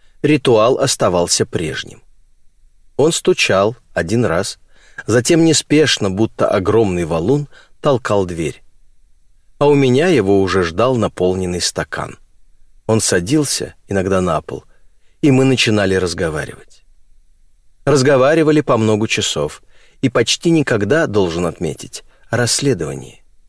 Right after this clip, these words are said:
Наши разговоры могли принять любое направление, и в любой их момент мог начаться спор.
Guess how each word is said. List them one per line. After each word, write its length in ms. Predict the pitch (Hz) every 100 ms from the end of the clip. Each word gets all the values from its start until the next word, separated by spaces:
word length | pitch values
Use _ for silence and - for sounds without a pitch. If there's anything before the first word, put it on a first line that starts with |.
| _ - _ - _ - - -
Наши 300 | 110 120 120
разговоры 500 | 113 104 104 127 123
могли 260 | 104 98 104
принять 420 | 104 107 104 113
любое 320 | 120 120 87
направление, 680 | 82 - 78 76 69 69 69 - -
и 100 | 123
в 60 | 107
любой 340 | 110 98 117
их 140 | 104 -
момент 520 | 90 85 143 139 - _ - -
мог 260 | 101 120 139
начаться 560 | 127 - 80 - -
спор. 460 | - - - -